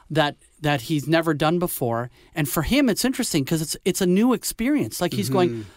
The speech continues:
Speaker 1: like, "How come I don't know how to play this?" And then he realizes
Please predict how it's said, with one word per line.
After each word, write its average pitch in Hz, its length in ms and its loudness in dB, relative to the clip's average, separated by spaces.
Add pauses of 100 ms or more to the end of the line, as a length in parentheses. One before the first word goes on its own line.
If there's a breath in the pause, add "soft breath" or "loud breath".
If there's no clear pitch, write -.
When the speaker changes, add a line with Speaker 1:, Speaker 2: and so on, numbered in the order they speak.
Speaker 1:
like, 180 100 -4
"How 254 120 2
come 285 200 0
I 226 100 0
don't 190 260 -2
know 175 160 2
how 165 120 0
to 160 80 -4
play 208 300 0
this?" 143 320 -4
And 170 120 2
then 175 80 4
he 170 80 4
realizes 160 720 0